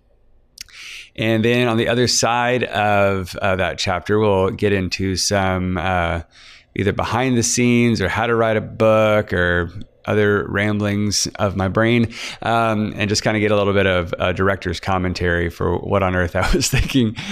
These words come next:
uh, to write what I wrote. Um, so I hope you, uh, will stick around for that. Uh, where we are in Showdown in the Yukon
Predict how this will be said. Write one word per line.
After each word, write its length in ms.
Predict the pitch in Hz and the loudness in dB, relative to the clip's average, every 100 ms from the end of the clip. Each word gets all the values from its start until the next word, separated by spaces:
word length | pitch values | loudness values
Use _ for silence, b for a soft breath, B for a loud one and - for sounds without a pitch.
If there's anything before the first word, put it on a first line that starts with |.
| B - | B -4
uh, 280 | 101 95 | -2 -2
to 140 | 92 98 | -2 -2
write 300 | 98 90 - | 0 -2 -2
what 140 | 90 | -4
I 60 | 90 | 0
wrote. 300 | 90 82 - B B - | 0 -2 -8 B B -4
Um, 360 | 107 107 98 | -2 -2 -4
so 220 | - 120 | 0 2
I 160 | 110 98 | 2 -2
hope 340 | 117 131 - | -2 -2 -2
you, 400 | 117 113 113 110 - | 0 2 4 2 2
uh, 280 | 104 98 95 | 2 2 0
will 80 | 95 | -2
stick 240 | - 110 | -2 0
around 440 | 107 107 101 98 - | 0 0 0 -4 -6
for 280 | 101 95 | -2 0
that. 500 | 90 110 123 110 - - - - | 0 0 0 -2 -6 -14 -16 -8
Uh, 140 | - 113 | -2 0
where 260 | 131 160 | 2 2
we 160 | 185 151 | 4 2
are 260 | 120 127 117 | 2 0 0
in 540 | 110 139 143 131 - | -2 0 2 0 -2
Showdown 580 | - 107 101 95 92 95 | -2 0 0 0 -2 -2
in 140 | 95 | -4
the 80 | 92 | -4
Yukon 640 | 87 85 - 85 82 90 | -2 -4 -4 -2 -2 -2